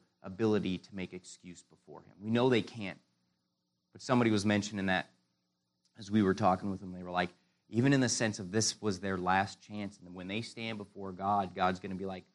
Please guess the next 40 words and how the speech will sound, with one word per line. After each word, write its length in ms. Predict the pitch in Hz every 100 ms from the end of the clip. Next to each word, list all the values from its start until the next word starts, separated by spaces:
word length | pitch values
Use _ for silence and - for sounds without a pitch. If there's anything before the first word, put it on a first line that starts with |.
| _ _ _ _ -
"You 80 |
guys 600 | 90 101 95 87 87 - _ -
had 120 | 92
so 260 | - 120 120
many 180 | 120 104
opportunities, 540 | 98 92 - 87 82 _ _ _ _ _ _ _ _ _ _ _ _ _ _ _ _ _
and 120 | 101
you, 160 | 98 95
you 120 | 92
squandered 480 | 90 - - 101 95
it." 120 | - _ _ _ _
But 80 | 139
I 80 | 208
don't 180 | 220
think 160 | 208 185
that's 200 | 190 -
the 60 | 147
case, 280 | 185 147
'cause 160 | - 139
I, 160 | 139 - - _ _ _ _ _ -
I 40 |
mean, 220 | 120 117
Bali 260 | 113 156 175
still 220 | 170 175
has 160 | 151 131
a 60 |
special 360 | 120 - 147 151
place 300 | - 139 127
in 60 | 123
my 160 | 117
heart. 340 | 113 110 101 - _ _ _ _ _ _ _
We 120 | 127
love 300 | 123 131 120
those 220 | 127 120
people. 400 | - 113 - 101
We 160 | 101 131
want 380 | 123 127 135 131
them 300 | 117 107 98 _ _ _
to 100 | 120
know, 640 | 110 117 117 113 101 95